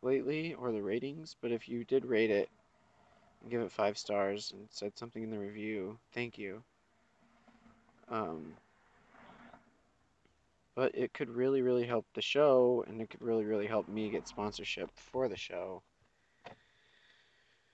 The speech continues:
Because as you know, I'm a, I'm a hapless little charming little hobo right now. I'm, uh, got my stick and bindle. My stick is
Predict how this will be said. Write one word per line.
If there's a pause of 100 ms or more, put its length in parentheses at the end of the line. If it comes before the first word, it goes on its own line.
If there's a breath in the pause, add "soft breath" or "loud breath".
(140 loud breath)
Because
as
you
know, (340 loud breath)
I'm
a, (760 loud breath)
I'm
a
hapless (160)
little (920)
charming
little
hobo (120)
right
now. (720)
I'm,
uh, (1700)
got
my
stick
and
bindle.
My
stick
is